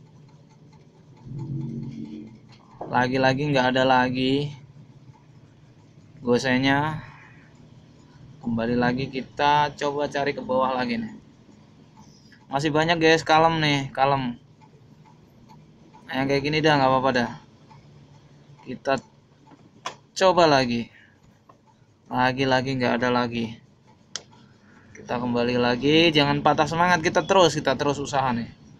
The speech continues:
Ah, kita terus ke bawah.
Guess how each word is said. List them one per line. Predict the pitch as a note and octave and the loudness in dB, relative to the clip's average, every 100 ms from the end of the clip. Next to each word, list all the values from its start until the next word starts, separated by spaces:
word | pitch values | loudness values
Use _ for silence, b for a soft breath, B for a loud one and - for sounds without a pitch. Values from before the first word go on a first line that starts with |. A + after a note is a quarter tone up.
| - - - - - - - - - - - - - - - - - - - - - - - - - - - - | -20 -20 -20 -20 -20 -6 0 0 -2 -20 -20 -20 -20 -20 -20 -20 -20 -20 -20 -20 -20 -20 -20 -20 -20 -20 -20 -20
Ah, | - C3 B2+ B2+ B2+ B2 B2 A#2+ A#2 A#2+ B2 - - | -10 -4 0 0 2 2 2 0 -2 -4 -6 -10 -14
kita | C#3 C#3+ D3 | -8 -6 -6
terus | D3 D3+ D3 | -8 -8 -10
ke | - | -8
bawah. | C#3+ C#3 C#3 C3+ C3+ C3+ C3+ E3 C3+ C3+ | -4 -2 -2 -2 -2 -2 -4 -4 -6 -8